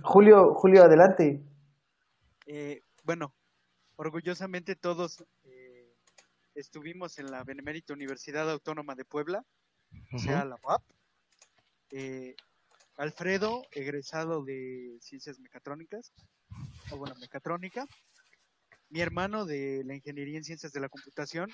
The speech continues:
Speaker 2: y yo actualmente estoy estudiando Ingeniería en Ciencias de la Computación.
Speaker 3: Ok, perfecto. La segunda pregunta. Platícanos primero de qué pensaste que se trataba tu carrera y después si realmente se trataba de eso.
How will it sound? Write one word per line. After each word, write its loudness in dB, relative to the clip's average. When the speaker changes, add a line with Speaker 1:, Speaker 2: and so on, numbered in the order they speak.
Speaker 2:
y -16
yo -6
actualmente -8
estoy -12
estudiando -12
Ingeniería -16
en -18
Ciencias -18
de -12
la -10
Computación. -16
Speaker 3:
Ok, -2
perfecto. 2
La 6
segunda 8
pregunta. 6
Platícanos 4
primero 6
de 6
qué 0
pensaste 2
que -6
se 0
trataba 4
tu -12
carrera 4
y -6
después 0
si 0
realmente 4
se -2
trataba 2
de -2
eso. -4